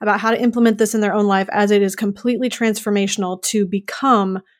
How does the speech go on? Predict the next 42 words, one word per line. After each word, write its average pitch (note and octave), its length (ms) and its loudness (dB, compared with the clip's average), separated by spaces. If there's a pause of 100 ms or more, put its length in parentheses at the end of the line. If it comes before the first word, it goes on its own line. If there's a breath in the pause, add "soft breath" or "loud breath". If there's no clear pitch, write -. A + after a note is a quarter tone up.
(140)
profitable F#3+ 680 -2
and G#3 160 2
to G#3 80 0
increase A3+ 520 0
your G#3+ 80 -2
profitability. G3+ 580 -2
So A#3 280 2 (480 loud breath)
if F4 340 -4 (240)
somebody A#3+ 540 2
right A3+ 340 2
now G#3 240 2
is G#3+ 120 0
on G#3 240 2
that G3+ 280 2
verge G#3+ 440 4
and G#3 140 -2
they G3+ 80 2
say, G#3 320 0 (240 loud breath)
"Okay, A3+ 180 0
look, G#3 300 0
I G#3+ 200 2
realize B3 520 4
from G#3 220 -2
hearing B3+ 300 2
Mike A#3 220 2
talk G3+ 320 -2
that G3 300 -2 (360 soft breath)
I'm G#3+ 260 -2
not G3+ 500 -2 (180)
where G3+ 140 -2
I G3 60 2
need G3+ 140 4
to G3 60 2
be F#3 120 -4
in F#3 80 -2
my F#3 100 0
business. F3 460 -4
I'm G3+ 260 2
spending A#3+ 380 0
everything A#3 340 0
I F#3+ 80 -2
make A#3+ 400 0